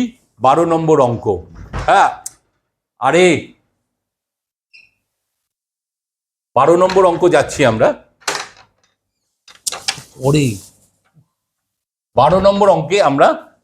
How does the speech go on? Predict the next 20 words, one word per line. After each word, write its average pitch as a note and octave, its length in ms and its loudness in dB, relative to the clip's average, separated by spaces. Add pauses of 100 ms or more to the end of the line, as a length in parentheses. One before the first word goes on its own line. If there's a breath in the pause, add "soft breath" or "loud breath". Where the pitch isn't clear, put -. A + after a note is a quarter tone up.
যাচ্ছি। A2 360 0 (2500)
বারো C#3+ 300 2 (100)
নম্বর G#3+ 220 4 (100)
অঙ্ক E3 180 -2 (380)
হচ্ছে C#3 260 -6 (180)
দুটি F3+ 380 -2 (260)
খুব C#4 160 4 (140)
ইম্পর্টেন্ট E3+ 440 0
অঙ্ক, G#2 160 -6 (260)
যেটা D#3 200 0
আমি E3 140 4
বলছিলাম, A#2+ 520 0 (880)
দুটি F3+ 360 2 (120)
সংখ্যার A3 500 2 (320)
অনুপাত G3+ 440 -2 (180)
five D3+ 300 -2
is D#3 120 -12
to D#3 60 -12 (120)
seven, G#2+ 260 0 (840)
দুটি F#3+ 200 -2